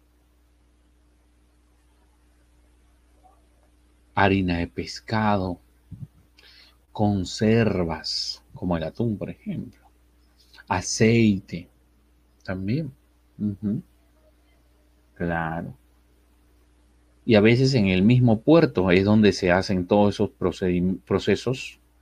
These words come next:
de transformación de la, de la materia prima del pescado, ¿no? Por eso que tiene un olor muy fuerte. Chimbote, por ejemplo.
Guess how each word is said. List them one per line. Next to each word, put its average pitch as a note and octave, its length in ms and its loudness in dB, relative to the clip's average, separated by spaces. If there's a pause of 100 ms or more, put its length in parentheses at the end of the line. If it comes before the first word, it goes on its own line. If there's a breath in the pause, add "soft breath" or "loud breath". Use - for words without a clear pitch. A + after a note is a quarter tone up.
(1160)
de F#2+ 100 0
transformación F2+ 960 -2
de F2 100 2
la, D#2+ 400 -2
de E2+ 80 -4
la E2+ 100 0
materia F2 380 -2
prima F2+ 260 -2
del D#2+ 100 -6
pescado, - 500 -20
¿no? G#2 160 -16 (720)
Por G2 140 2
eso F#2 160 0
que F2+ 140 2
tiene G2 200 0
un F#2+ 100 0
olor F2+ 220 0
muy F#2 160 -2
fuerte. - 400 -6
Chimbote, B2 640 4
por E2 160 -6
ejemplo. - 440 -20